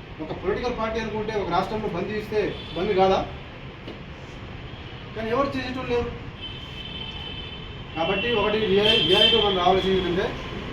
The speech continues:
మనం నోటిఫికేషన్ రావాలంటే మనమే పోరాటం చేయాలి. ఇది మీరు మెంటల్గా ఫిక్స్ అయిపోండి.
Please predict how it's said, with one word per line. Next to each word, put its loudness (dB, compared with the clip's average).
మనం 2
నోటిఫికేషన్ 2
రావాలంటే 4
మనమే 0
పోరాటం -2
చేయాలి. 0
ఇది -2
మీరు 2
మెంటల్గా 0
ఫిక్స్ -4
అయిపోండి. 2